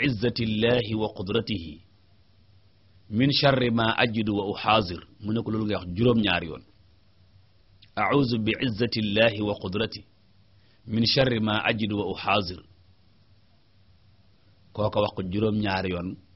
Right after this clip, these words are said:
métit wa daal di tàmbalee sedd. Loolu tam ci mocc Yonent bi la bokkoon, sallallahu alayhi wa sallam.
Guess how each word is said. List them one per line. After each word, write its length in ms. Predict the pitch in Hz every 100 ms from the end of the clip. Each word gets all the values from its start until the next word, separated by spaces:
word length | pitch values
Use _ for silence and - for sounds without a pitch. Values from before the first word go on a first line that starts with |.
| - - - -
métit 360 | 107 107 104 95
wa 100 | 92
daal 160 | 90
di 60 | 90
tàmbalee 460 | 92 90 85 78 -
sedd. 300 | - 69 64 - _ - - - - - _ _ - - - _ - - _ - - - _ - -
Loolu 160 | 92 95
tam 180 | 151 190 339 - - - _ - _ _ _ _ -
ci 140 | 123 135 139 -
mocc 360 | 104 120 135 135
Yonent 420 | 117 110 110 110 107 101
bi 100 | 101
la 120 | 95
bokkoon, 540 | 92 113 - - 95 98
sallallahu 600 | - 92 85 82 90 82
alayhi 180 | 80 78
wa 60 | -
sallam. 260 | 78 64